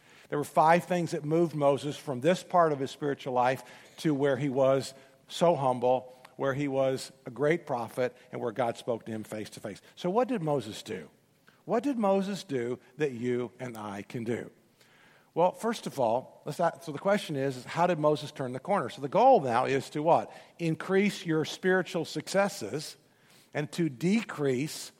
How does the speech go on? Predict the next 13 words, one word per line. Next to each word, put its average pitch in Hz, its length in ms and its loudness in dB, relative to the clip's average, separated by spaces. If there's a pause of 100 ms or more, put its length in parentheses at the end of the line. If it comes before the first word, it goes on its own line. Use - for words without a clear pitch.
(180)
your 156 140 0
spiritual 139 500 -2
failures. 202 540 4 (300)
We 160 120 -2
always 196 360 6
in 180 100 0
church 175 360 2
want 151 180 0
to 135 80 -4 (180)
increase 180 540 0
our 151 100 0
spiritual 135 420 -4
successes. 185 560 -6